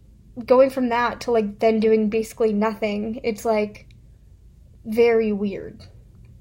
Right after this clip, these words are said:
It's a very drastic change that I really wasn't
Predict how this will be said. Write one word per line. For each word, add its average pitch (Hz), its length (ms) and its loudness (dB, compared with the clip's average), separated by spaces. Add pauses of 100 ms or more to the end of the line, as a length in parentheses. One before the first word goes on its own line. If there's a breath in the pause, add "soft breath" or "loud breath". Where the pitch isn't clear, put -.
(180)
It's 220 200 -14
a 220 40 -8
very 220 640 0 (320)
drastic 208 540 -8
change - 640 -12 (540 soft breath)
that 220 220 -2
I 226 100 -2
really 220 260 0
wasn't 202 420 -8